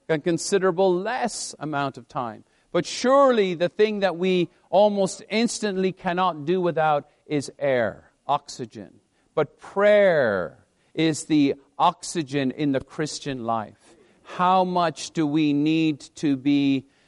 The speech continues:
not only people, saints, who pray, but as the pattern of the Lord, a man of prayer. So even in my own prayer, "Lord,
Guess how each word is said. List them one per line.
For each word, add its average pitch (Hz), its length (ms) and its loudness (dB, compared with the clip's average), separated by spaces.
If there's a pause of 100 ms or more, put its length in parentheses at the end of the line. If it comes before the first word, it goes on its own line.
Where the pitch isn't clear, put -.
(100)
not 220 280 4
only 220 380 2
people, 196 640 -2
saints, - 640 -2 (220)
who 180 200 0
pray, 233 1040 0 (600)
but 180 240 2
as 185 380 2 (320)
the 165 100 0
pattern 220 560 2
of 190 140 0
the 151 100 2
Lord, 165 760 4 (380)
a 180 160 0
man 185 680 2
of 185 420 -4
prayer. 151 560 -2 (960)
So 190 640 4 (220)
even 208 320 2
in 202 120 0
my 196 200 2
own 196 220 0
prayer, 214 300 4
"Lord, 180 600 4